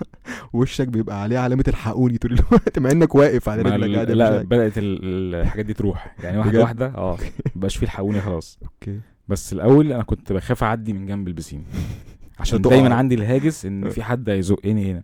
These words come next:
Speaker 1: مم.
Speaker 2: وهقع في اكتر حته غويطه وهموت هنا.
Speaker 1: عارف
Speaker 2: في
Speaker 1: فكرة
Speaker 2: الفيلا دي او في النادي ده او في ايا كان <laughs> البسين ده فين.
Speaker 1: خلي بالك، انت برضو انت مش طفل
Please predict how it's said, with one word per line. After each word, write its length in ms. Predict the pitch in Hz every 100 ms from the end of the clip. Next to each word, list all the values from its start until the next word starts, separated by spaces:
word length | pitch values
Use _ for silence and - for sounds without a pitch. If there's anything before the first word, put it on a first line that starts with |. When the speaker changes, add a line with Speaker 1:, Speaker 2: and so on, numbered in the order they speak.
| -
Speaker 1:
مم. 160 | 101 110
Speaker 2:
وهقع 360 | 92 117 127 117
في 160 | -
اكتر 320 | 101 - 110
حته 300 | 104 123 -
غويطه 460 | 104 104 135 - 180 _ _
وهموت 420 | 98 98 113 110
هنا. 140 | 82 69 _ _ _ - -
Speaker 1:
عارف 140 | 123
Speaker 2:
في 120 | 143
Speaker 1:
فكرة 80 | 123 104
Speaker 2:
الفيلا 300 | 107 135 131
دي 180 | 131 123
او 60 |
في 140 | 110 110
النادي 260 | 120 123
ده 100 | 123
او 120 | 113
في 120 | 110 117
ايا 140 | 131
كان 240 | - 131 -
<laughs> 40 | 123
البسين 260 | 110 113 113
ده 80 | 113
فين. 200 | 110 107
Speaker 1:
خلي 100 | 131
بالك، 180 | 151
انت 140 | 135 120
برضو 200 | 135 143
انت 120 | 127
مش 180 | 110 -
طفل 340 | 139 - 98